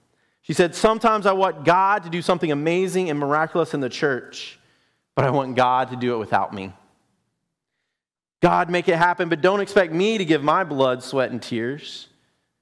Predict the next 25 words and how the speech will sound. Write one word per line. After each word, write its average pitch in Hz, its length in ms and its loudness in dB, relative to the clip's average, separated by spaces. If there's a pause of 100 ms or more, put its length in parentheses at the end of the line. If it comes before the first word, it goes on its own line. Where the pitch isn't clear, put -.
(640)
But 120 100 -6
God 131 180 2
doesn't 131 240 -2
let 123 140 2
us 113 120 -4
off 120 180 0
the 101 80 -4
hook 123 280 -2
any 120 200 -4
more 123 280 -2
than 120 120 -2
he 117 80 -6
did 113 320 -2
Ezekiel. 104 720 -8 (400)
God 143 260 2
worked 165 280 0
through 170 160 2
Ezekiel 156 420 0
to 135 100 -2
bring 160 360 0
the 143 60 0
bones 151 420 0
back 139 220 4
to 139 60 -4
life, 156 320 2